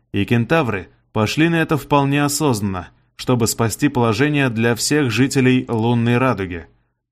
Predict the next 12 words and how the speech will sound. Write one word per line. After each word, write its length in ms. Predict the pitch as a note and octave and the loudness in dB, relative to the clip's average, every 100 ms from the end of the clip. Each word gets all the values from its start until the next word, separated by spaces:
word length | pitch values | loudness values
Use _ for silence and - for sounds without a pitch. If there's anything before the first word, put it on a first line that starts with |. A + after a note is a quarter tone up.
| - | -4
Когда 320 | A#2+ A#2 E3 | -2 2 2
я 40 | E3+ | 2
ворвался 520 | D#3+ D#3 E3 - D3+ | 0 2 0 0 0
на 120 | D3 | 0
Фурии 360 | - D#3+ D3 C#3 | 0 0 2 2
на 160 | C3+ | 2
верхнюю 420 | C3 C3+ - A#2+ | 0 0 0 -2
площадку, 640 | A2 A2+ - E3 - D3+ C#3 - - | 0 -2 0 -2 -2 -4 -4 -20 -10
битва 360 | G#2+ C3 D#3+ E3+ | 0 0 2 0
была 260 | E3+ E3 | 0 0
почти 380 | D#3 D3+ - C#3+ | 0 -2 0 0
закончена. 680 | B2+ C#3 D#3+ B2+ - F2+ D#2 | 0 0 0 -2 -2 -8 -10